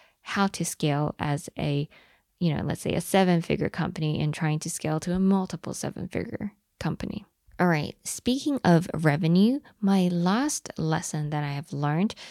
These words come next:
is that increasing your top-line revenue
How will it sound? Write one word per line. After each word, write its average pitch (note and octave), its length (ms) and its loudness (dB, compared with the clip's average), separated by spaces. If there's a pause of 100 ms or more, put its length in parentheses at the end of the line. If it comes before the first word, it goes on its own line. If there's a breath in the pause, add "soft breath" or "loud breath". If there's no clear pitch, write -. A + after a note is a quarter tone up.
(240 loud breath)
is E3+ 320 4
that D#3+ 260 0 (220)
increasing C#4 960 0
your E3 520 2 (220)
top-line G3+ 460 2
revenue G3+ 500 2